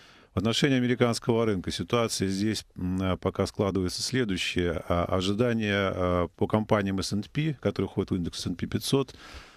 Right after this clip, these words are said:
ожидание темпов роста прибыли по отношению к, э,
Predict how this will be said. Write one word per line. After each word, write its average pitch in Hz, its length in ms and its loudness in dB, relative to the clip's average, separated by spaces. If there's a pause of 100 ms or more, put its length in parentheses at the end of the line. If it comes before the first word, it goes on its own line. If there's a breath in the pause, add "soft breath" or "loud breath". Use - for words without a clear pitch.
(160 loud breath)
ожидание 110 540 0
темпов 110 360 2
роста 104 300 0
прибыли 117 420 2
по 90 160 0
отношению 92 800 -2
к, - 120 -18
э, 87 380 2